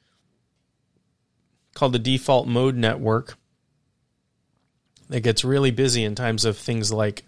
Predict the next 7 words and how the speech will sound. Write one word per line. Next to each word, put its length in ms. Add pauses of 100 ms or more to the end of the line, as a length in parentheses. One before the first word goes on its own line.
(160)
boredom, 640 (500)
rumination, 960 (380)
daydreaming. 760 (2500)
And 420 (280)
part 360
of 120
it, 240